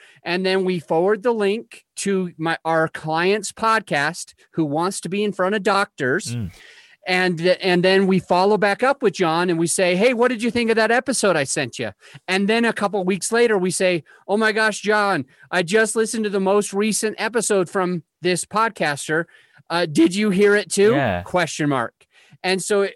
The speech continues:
Speaker 1: what it ends up doing is it makes John really believe in that person's podcast because a third party, that's us, is, is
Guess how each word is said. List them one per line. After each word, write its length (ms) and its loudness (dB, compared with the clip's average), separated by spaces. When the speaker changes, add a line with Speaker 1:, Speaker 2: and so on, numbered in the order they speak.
Speaker 1:
what 280 2
it 160 4
ends 260 -2
up 140 -2
doing 320 2
is 200 -2
it 220 -4
makes 340 0
John 560 -2
really 420 2
believe 480 -2
in 120 0
that 280 -2
person's 440 -2
podcast 680 -4
because 340 -2
a 60 -2
third 520 0
party, 640 -2
that's 220 -6
us, 380 -2
is, 360 -2
is 320 -2